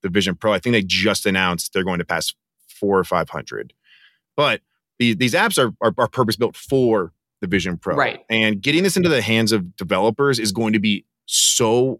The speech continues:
Speaker 1: important for them to continue to increase adoption going forward. I just think the strategy makes sense and it's going to work. And I would say, I think Julian's also right with this. It's like, it's not gonna be the same thing that happened in mobile where it's Apple and Google. It's gonna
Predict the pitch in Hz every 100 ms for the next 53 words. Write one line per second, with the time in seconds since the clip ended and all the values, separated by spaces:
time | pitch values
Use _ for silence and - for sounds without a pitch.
0 | _ 120 104 - 101 110 110 107 104 101
1 | 98 95 104 - - 104 101 90 98 95
2 | 95 - _ _ _ _ - 123 - 123
3 | 104 98 98 - 98 90 85 80 - 78
4 | 62 57 - _ - _ _ 127 139 127
5 | 139 113 - 117 113 101 95 - 101 107
6 | 87 - 95 85 104 90 - 92 92 87
7 | 82 87 - 113 107 98 - 123 151 143
8 | 156 143 104 - _ _ _ _ _ _
9 | _ _ _ - 123 120 123 113 107 110
10 | 104 98 101 - 107 92 107 139 139 139
11 | 127 123 110 113 113 101 110 107 98 87
12 | - 101 101 92 92 101 98 95 95 90
13 | 92 85 87 80 92 90 92 90 - 117
14 | 95